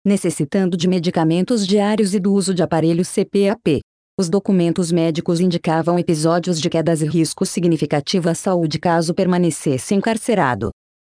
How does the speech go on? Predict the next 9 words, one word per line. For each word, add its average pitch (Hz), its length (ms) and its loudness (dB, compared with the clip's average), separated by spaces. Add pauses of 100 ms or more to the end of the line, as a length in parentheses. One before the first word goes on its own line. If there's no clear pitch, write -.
O 214 60 2
criminalista 165 680 2
Renato 160 420 0
Stanziola 170 680 0
afirma 202 460 0
que, 147 260 -2 (200)
pela 196 220 2
regra 185 400 0
geral, 156 400 2